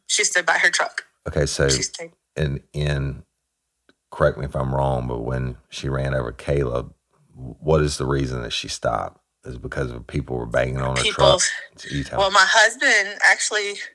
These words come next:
Speaker 1: before she hit, ran Caleb completely over, my husband was banging on her truck to stop her, and she wouldn't stop. Um, she continued to go, and then, um, people ran up to her, and they're like, "You hit a kid, you hit a kid."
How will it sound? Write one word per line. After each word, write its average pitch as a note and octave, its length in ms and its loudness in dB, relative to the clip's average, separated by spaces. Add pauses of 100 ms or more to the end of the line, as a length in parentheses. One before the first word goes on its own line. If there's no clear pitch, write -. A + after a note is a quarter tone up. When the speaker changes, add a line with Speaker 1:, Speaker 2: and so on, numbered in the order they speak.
(200)
Speaker 1:
before G3+ 320 2
she G3+ 220 2
hit, A#3+ 220 2 (140)
ran A3 320 6
Caleb G3+ 320 2
completely F#3 460 -2
over, G#3+ 420 4 (580)
my F#3 120 4
husband G#3+ 360 4
was F3 140 0
banging G3+ 260 2
on F#3 140 0
her E3 100 4
truck G3 400 2
to F3 120 -4
stop G3+ 340 4
her, - 200 2 (360)
and F3 80 -2
she G#3+ 120 -4
wouldn't G3 280 -2
stop. - 500 4 (760)
Um, F3+ 400 0 (600)
she - 160 -8
continued G3+ 460 -8
to D#3+ 60 -8
go, F#3 460 4 (100)
and F3 100 -10
then, F3 400 -2 (1120)
um, E3 300 0
people G3 400 -4
ran F#3+ 260 6
up G3 120 0
to F#3+ 100 2
her, F#3+ 60 4
and F#3 140 4
they're F3 120 6
like, F#3+ 260 0
"You G3 120 -4
hit G3+ 180 2
a D#3+ 60 2
kid, G3 480 -2
you G3 100 -4
hit G3 120 -2
a E3+ 60 -4
kid." - 420 -4